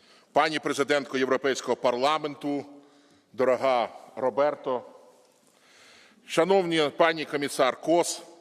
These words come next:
шановні члени Європейського парламенту, дорогі друзі. Я надзвичайно радий мати сьогодні велику честь повернутися до цієї зали.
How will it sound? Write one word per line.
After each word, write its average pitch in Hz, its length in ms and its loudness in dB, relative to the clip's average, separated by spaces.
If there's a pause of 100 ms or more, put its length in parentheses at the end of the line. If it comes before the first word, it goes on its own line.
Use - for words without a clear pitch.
(560)
шановні 147 760 0 (180)
члени 147 380 0
Європейського 127 680 0
парламенту, 135 840 -2 (800)
дорогі 123 380 0
друзі. 101 400 -8 (1600)
Я 147 480 2 (180)
надзвичайно 147 840 0 (800)
радий 156 420 0
мати 147 300 -2
сьогодні 143 340 -4
велику 139 340 -4
честь - 600 -4 (680)
повернутися 127 840 0 (680)
до 139 100 0
цієї 117 420 -4
зали. 95 420 -4